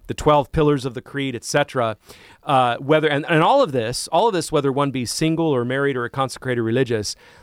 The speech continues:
this is what we're striving for. And the, the, the, the seal of it all is a life of charity, a life of love, because faith, hope, and love, and the greatest of these is love. And that's, that's what's important here. Uh, John Paul the Second, um,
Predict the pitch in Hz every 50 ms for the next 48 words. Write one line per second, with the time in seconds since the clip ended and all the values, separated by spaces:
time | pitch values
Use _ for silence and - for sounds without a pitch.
0 | _ _ - 123 113 139 208 233 233 - 185 139 120 143 147 135 135 135 120 -
1 | - - 131 117 113 104 113 107 98 - - 107 - - - - - - _ _
2 | - - - - - - _ _ - 160 143 139 139 135 135 131 - - 127 120
3 | 123 - - 143 131 135 127 123 123 - - 131 117 127 120 117 113 117 113 -
4 | - - - 143 - 135 - - - - 226 240 226 196 180 147 143 139 139 139
5 | 135 131 127 127 - 131 113 127 131 117 120 127 135 135 - - 120 - - -
6 | - 127 120 113 107 101 98 104 110 113 117 117 120 - - 113 98 113 113 104
7 | 98 87 - - - 110 - - - 143 147 147 147 147 143 - 135 127 117 113
8 | 117 113 107 117 107 101 98 95 - 113 113 - - 113 101 101 107 104 95 104
9 | 95 90 101 101 101 98 - - - - - _ - - - - - _ _ -
10 | 143 131 123 113 139 156 170 170 - - - - - - _ _ 139 113 143 147
11 | 156 156 - - 139 143 127 - - 117 104 - - 127 120 117 113 101 98 101
12 | 92 - 101 - - - - - - - - - 135 131 127 123 - 160 175 208
13 | 226 220 - - 180 165 135 131 113 - - 151 156 156 - 143 120 107 107 -
14 | - - - 143 127 120 117 113 110 110 110 -